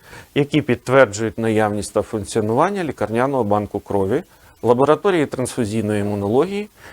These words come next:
лікарняного трансфузіологічного комітету, а також інформацію про призначеного працівника, відповідального за належне функціонування лікарняного банку крові,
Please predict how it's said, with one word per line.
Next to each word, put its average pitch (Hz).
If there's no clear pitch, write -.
лікарняного 117
трансфузіологічного 113
комітету, 117
а 123
також 117
інформацію 175
про 147
призначеного 165
працівника, 135
відповідального 127
за 110
належне 110
функціонування 139
лікарняного 127
банку 113
крові, 95